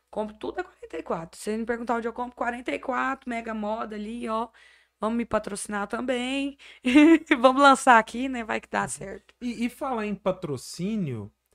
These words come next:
Speaker 2: é, a gente tem um apoio aqui na barbearia aqui de Anápolis, a barbearia Brotherhood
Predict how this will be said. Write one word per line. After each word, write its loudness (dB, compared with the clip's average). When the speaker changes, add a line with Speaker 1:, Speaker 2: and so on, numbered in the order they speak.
Speaker 2:
é, -4
a -4
gente -6
tem -4
um -4
apoio -6
aqui -10
na -10
barbearia -4
aqui -16
de -12
Anápolis, -10
a -8
barbearia -6
Brotherhood -8